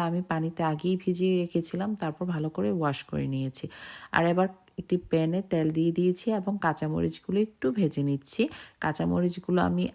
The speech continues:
একটু ছিদ্র করে নিয়েছি, কারণ কাঁচামরিচগুলো আস্ত দিলে তেলে দেখা যায় যে অনেক বেশি ছিটে, মানে ছিটে পুরো প্যান থেকে পড়ে যায়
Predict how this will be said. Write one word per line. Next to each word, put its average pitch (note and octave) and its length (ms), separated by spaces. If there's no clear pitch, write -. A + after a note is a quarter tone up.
একটু - 420
ছিদ্র G3+ 380
করে F#3+ 240
নিয়েছি, F3+ 480
কারণ D#3+ 280
কাঁচামরিচগুলো E3+ 840
আস্ত - 320
দিলে E3 300
তেলে D#3 260
দেখা D3+ 260
যায় D#3+ 160
যে E3+ 160
অনেক F3+ 320
বেশি F#3 220
ছিটে, F3 380
মানে E3 200
ছিটে E3+ 300
পুরো E3+ 220
প্যান D#3 300
থেকে E3+ 240
পড়ে E3+ 320
যায় D3+ 220